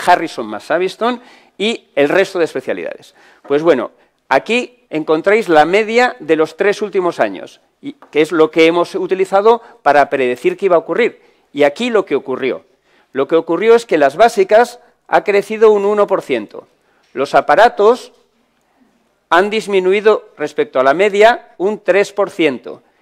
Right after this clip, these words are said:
¿Y a dónde se van esta menos, m-, menor preguntas de médicas con quirúrgicas? A la zona de especialidades. Un cajón desastre donde esto,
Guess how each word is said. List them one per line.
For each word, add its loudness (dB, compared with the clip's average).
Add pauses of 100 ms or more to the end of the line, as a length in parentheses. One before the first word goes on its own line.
(140)
¿Y 0
a 4
dónde 0
se -4
van 2
esta 0 (840)
menos, 0
m-, -10 (220)
menor -4
preguntas 0
de 0
médicas -2
con -8
quirúrgicas? -4 (480)
A 2
la 4
zona 0
de 2
especialidades. -4
Un -8
cajón -2
desastre 2 (340)
donde 2
esto, -4